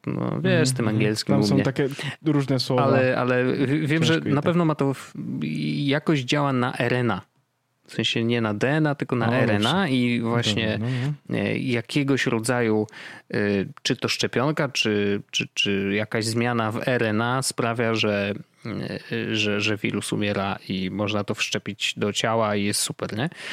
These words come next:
Speaker 1: E, ale
Speaker 2: Mhm.
Speaker 1: y, y, bardzo mówię teraz, wiesz, płasko i, i, i nie ch-, nie chcę się zagłębiać, bo to dosłownie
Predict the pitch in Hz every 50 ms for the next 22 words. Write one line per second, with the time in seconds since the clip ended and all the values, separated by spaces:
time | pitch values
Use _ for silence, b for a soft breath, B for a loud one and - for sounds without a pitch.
0 | B 165 139 B - 127 120 113 113 117 - - 170 196 190 180 180 175 - 165
1 | 170 175 170 175 185 185 185 185 175 165 175 170 160 151 156 156 156 156 147 143
2 | 135 127 - 120 120 120 - - - - 107 107 - - - _ - - 139 135
3 | - - - 127 123 - - - 110 107 107 107 - - 107 101 90 - 117 117
4 | - - - 80 - - 120 123 120 - - - 120 117 113 - - - - 127
5 | 123 113 110 117 120 123 120 120 113 113 113 113 - - 117 113 113 113 - -
6 | 127 110 107 110 107